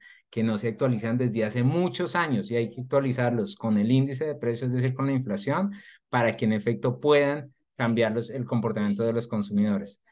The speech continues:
Tercero, hay que tener en cuenta que hay posibilidades de sustitución. Si yo grabo algunas bebidas azucaradas y no a otras,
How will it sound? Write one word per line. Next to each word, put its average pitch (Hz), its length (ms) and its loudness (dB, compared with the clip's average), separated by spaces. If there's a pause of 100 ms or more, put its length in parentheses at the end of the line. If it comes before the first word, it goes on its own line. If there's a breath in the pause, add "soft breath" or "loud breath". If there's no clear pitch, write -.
(240)
Tercero, 147 600 4
hay 120 160 -2
que 143 140 -6
tener 131 280 0
en 123 140 2
cuenta 135 400 0
que 151 340 0 (360)
hay 123 420 2
posibilidades 123 640 -4
de 135 80 -4
sustitución. 113 800 -4
Si - 260 0
yo 127 220 4
grabo 160 580 4
algunas 139 640 2
bebidas 120 420 0
azucaradas 110 720 -2
y 101 60 4
no 101 140 4
a 127 140 6
otras, 190 440 2